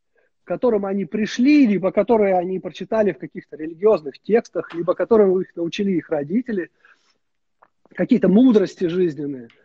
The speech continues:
Э, люди присылали, обсуждали, дискутировали, пытались доказать эти законы своими историями.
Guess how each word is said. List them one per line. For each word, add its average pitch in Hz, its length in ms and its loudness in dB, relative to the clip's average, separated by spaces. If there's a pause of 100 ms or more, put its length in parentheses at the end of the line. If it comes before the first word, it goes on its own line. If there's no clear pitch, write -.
(760)
Э, 160 100 -8
люди 240 340 4
присылали, 208 840 4
обсуждали, 180 960 -2
дискутировали, 175 1000 -2 (340)
пытались 190 420 -2
доказать 156 760 -2
эти 190 140 -8
законы 180 560 -4
своими 175 380 -6
историями. 180 800 0